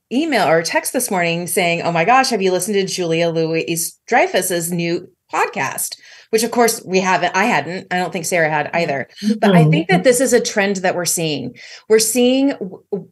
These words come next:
Speaker 1: the sages, the mages, the mavens, we're seeing, we're, we're leaning into them. We're not shoving them into a corner. We're like, "We want to hear from you. And we, we, we need to hear <laughs> from you."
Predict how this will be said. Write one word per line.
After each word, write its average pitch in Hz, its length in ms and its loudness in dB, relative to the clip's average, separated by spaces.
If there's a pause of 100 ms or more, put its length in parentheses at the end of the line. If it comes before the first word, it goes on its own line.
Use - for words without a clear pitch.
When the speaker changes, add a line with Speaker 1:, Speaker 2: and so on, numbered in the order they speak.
(120)
Speaker 1:
the 180 460 -4
sages, 247 720 2
the 220 120 4
mages, 190 640 2
the 175 100 0
mavens, 202 880 2 (240)
we're 208 80 -2
seeing, 294 640 2 (680)
we're, 233 220 0
we're 226 240 0
leaning 233 480 0
into 202 340 -2
them. 160 300 -2
We're 214 140 2
not 247 280 0
shoving 220 440 2
them 190 160 0
into 185 260 -4
a - 20 0
corner. 185 300 -2
We're 196 140 0
like, 190 240 2 (180)
"We 226 160 0
want 214 340 0
to 240 120 0
hear 202 260 0
from 196 220 -6
you. - 260 -8 (400)
And 190 400 0
we, 202 160 0
we, 190 400 -6
we 196 140 -4
need 247 880 2
to 208 140 -2
hear 190 220 0
<laughs> 160 80 -4
from 170 260 -6 (100)
you." - 180 0